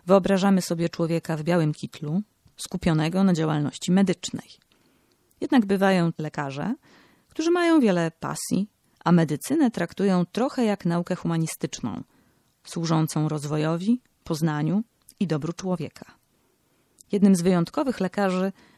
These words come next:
był Andrzej Szczeklik, specjalista chorób wewnętrznych, autor popularnych książek, na przykład Katarzis, w Słuchu absolutnym, rozmowie z Jerzym Milgiem,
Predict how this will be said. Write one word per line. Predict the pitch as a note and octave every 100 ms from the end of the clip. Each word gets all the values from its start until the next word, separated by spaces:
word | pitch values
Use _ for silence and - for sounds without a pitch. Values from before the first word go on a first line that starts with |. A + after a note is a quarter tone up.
| _
był | E3 B3
Andrzej | - E3+ D3 D#3
Szczeklik, | - - - - - - _ _ _ _ _
specjalista | - A3 - G3+ G#3+ -
chorób | E3+ E3 C#3+
wewnętrznych, | D#3 D#3+ D3+ D#3 - G#3 - - - _ _ _
autor | F#3+ F#3+ F#3 -
popularnych | F3 F3+ F3 F3 -
książek, | - D#3 C#3+ F3 -
na | D#3
przykład | - - D3+
Katarzis, | D#3+ D#3+ D3+ D3 G3 - _ _ _ _ _
w | -
Słuchu | C4 D4 A#3+
absolutnym, | - - F3 D#3 - D#3+ G3+ A#3 _ _ -
rozmowie | D#3+ E3 F3+ F3 D3+ D3 C#3+
z | C#3
Jerzym | D#3+ D#3 C#3 C#3+ C#3
Milgiem, | C#3 C#3 D#3 G3